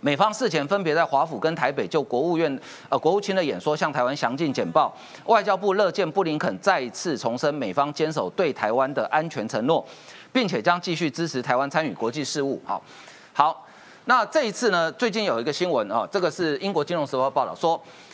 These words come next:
美国亚太情报总指挥官史达曼近期曾经低调来台湾访问，跟台湾国安官员会晤的消息。有专家分析说，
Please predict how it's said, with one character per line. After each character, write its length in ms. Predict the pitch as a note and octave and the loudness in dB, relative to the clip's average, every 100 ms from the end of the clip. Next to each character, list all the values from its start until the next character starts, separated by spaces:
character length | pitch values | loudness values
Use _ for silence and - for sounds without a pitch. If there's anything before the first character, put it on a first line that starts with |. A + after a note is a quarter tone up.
| - | -8
美 200 | - F#3 | 0 0
国 220 | E3+ G3 | 2 2
亚 260 | A#3 C3+ B2+ | 2 2 0
太 240 | - G3+ | 0 0
情 300 | D#3 - C#3 | 0 -4 -2
报 180 | D#3+ F3+ | 0 0
总 200 | C#3+ D3 | 0 -4
指 100 | D#3 | -4
挥 180 | C#3 C3 | -2 -2
官 260 | C3 C#3 C#3 | 0 0 -2
史 180 | - A2 | -10 -4
达 260 | - A#2+ | 0 0
曼 240 | B2+ F#3 B2 | 0 -2 -2
近 240 | - E3 | -2 -2
期 180 | C3 A#2 | -2 -6
曾 180 | A2+ A#2+ | -4 -4
经 220 | B2+ D3 D3 | -4 -4 -4
低 240 | D#3 D3+ | -2 -2
调 220 | D3+ D#3 | 0 0
来 120 | G#2 G#2+ | 0 -2
台 120 | A2 | -2
湾 140 | A2+ | -2
访 200 | B2+ E2+ | -2 -2
问， 120 | G#2+ G2+ | -2 -2
跟 160 | - | -4
台 100 | D#3 | 0
湾 160 | B2+ C3+ | 0 0
国 160 | C3 A#2+ | 0 0
安 100 | C3+ | 0
官 160 | D3+ | -2
员 160 | D3 G#2+ | -2 -4
会 200 | C#3 C3+ | -2 0
晤 120 | C3 | -2
的 80 | A2 | -2
消 220 | F#2 A#2+ | -2 -2
息。 180 | A#2+ F2+ - - - | -4 -12 -14 -20 -4
有 140 | - | -2
专 180 | - F#3 | 0 2
家 160 | F#3 F3+ | 2 0
分 180 | F3 | -2
析 160 | E3+ E3 | -4 -4
说， 260 | D3+ E3 | 0 0